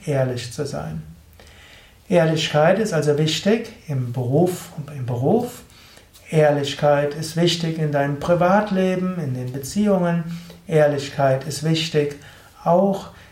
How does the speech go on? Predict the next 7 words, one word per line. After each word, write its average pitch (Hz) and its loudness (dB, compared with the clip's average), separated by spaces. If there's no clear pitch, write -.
in 208 6
deinem 156 4
spirituellen 165 2
Engagement, 170 2
im 190 2
gemeinnützigen 185 0
Engagement. 127 -4